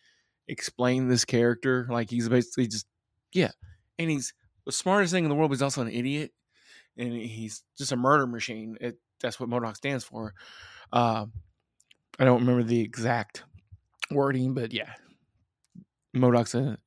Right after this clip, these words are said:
initial for killing machine. Um, then they capture him, they get him in there, and you find out modok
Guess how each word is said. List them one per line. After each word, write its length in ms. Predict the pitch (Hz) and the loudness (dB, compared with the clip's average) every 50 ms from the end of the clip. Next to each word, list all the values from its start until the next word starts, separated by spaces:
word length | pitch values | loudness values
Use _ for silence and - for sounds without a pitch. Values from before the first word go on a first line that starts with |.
| - | -12
initial 280 | 120 117 117 107 113 104 | -10 -8 -8 -8 -8 -10
for 140 | - 107 104 | -14 -14 -8
killing 300 | - 127 120 113 107 101 | -4 -2 -2 -2 -2 -4
machine. 320 | 104 - - 92 92 98 - - - - - - - - - - - - | -6 -8 -8 -12 -14 -14 -16 -20 -20 -18 -18 -18 -18 -18 -20 -20 -2 2
Um, 460 | 123 123 120 117 113 113 110 110 107 _ _ _ _ | 4 4 6 4 4 0 -2 -4 -6 _ _ _ _
then 80 | 147 165 | 6 8
they 100 | 180 165 | 8 10
capture 360 | 151 147 143 139 - 139 135 | 10 10 8 8 6 4 2
him, 120 | 131 131 | 2 2
they 80 | 127 127 | 2 2
get 80 | 131 131 | 2 4
him 120 | 123 120 | 4 4
in 80 | 120 120 | 4 4
there, 180 | 120 123 - | 2 2 2
and 120 | - 135 143 | 0 0 0
you 100 | 156 180 | 0 -2
find 340 | - - 240 269 285 247 | -2 0 0 2 2 2
out 160 | 254 269 294 294 | 2 0 0 0
modok 500 | 262 311 349 349 330 311 320 339 330 | 0 0 2 4 4 4 2 2 -2